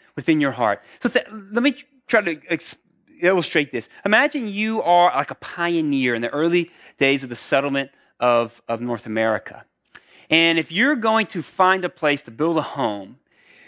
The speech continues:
you're gonna want a place that's not next to a puddle from a recent rainstorm or even next to a marsh. You're gonna want to find a deep and strong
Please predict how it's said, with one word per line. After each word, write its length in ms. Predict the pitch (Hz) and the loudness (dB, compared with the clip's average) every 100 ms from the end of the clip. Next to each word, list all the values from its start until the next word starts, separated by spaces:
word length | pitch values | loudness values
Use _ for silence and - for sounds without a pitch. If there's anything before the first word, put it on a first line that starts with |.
| _ | _
you're 120 | 294 | 2
gonna 160 | 247 311 | 4 4
want 240 | 302 285 | 4 4
a 80 | 185 | 0
place 460 | - 208 196 185 - | 0 2 2 2 -2
that's 260 | 185 180 | -6 -4
not 420 | 208 240 302 - 175 | 0 2 2 0 0
next 340 | 185 202 - | 0 0 -4
to 100 | 208 | -4
a 80 | 143 | -4
puddle 580 | - - 165 147 131 139 | -4 2 4 4 0 -4
from 220 | - 143 | -6 -6
a 60 | 139 | -2
recent 320 | 151 - 131 | -2 -4 -2
rainstorm 680 | 131 135 131 - 104 107 - - _ | 0 0 -4 -8 -8 -8 -12 -20 _
or 100 | 180 | 0
even 220 | 202 262 254 | 2 2 0
next 260 | 247 - | -2 -6
to 160 | 208 175 | -4 0
a 60 | |
marsh. 680 | 131 123 143 139 104 - - - _ _ - | 0 2 2 2 -2 -12 -14 -18 _ _ -4
You're 120 | 208 | 0
gonna 200 | 285 277 | 2 2
want 340 | 185 175 175 - - | 0 0 0 -2 -14
to 100 | 170 | -6
find 440 | - 143 131 127 - | 0 2 2 -2 -10
a 140 | 120 | -12
deep 640 | 113 110 139 175 202 - - _ _ _ | -12 -10 -4 -2 -2 -6 -14 _ _ _
and 160 | 127 117 | -6 -4
strong 920 | - - 127 127 143 143 139 131 127 | -4 -4 0 2 4 4 2 0 -6